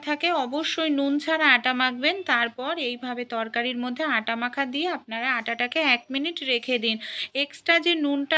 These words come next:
আছে তরকারি, সেই নুনটা আটাটা তুলে নেবে। আলু আপনারা দিতে পারেন, আলু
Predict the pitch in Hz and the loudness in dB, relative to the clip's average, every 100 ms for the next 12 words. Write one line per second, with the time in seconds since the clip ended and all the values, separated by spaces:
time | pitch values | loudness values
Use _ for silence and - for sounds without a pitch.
0 | 294 285 330 311 262 262 285 370 - 277 | 4 4 0 2 0 2 0 2 2 0
1 | 262 247 240 285 254 254 247 370 392 - | 0 -2 0 4 4 4 2 0 -2 -14
2 | _ _ _ - - 302 294 320 339 311 | _ _ _ -20 -6 2 6 8 6 4
3 | 466 - - - 254 277 339 415 359 294 | 0 -2 -12 -6 0 2 4 4 4 4
4 | 302 285 262 294 294 339 415 262 240 | 2 2 0 -2 0 -2 2 2 2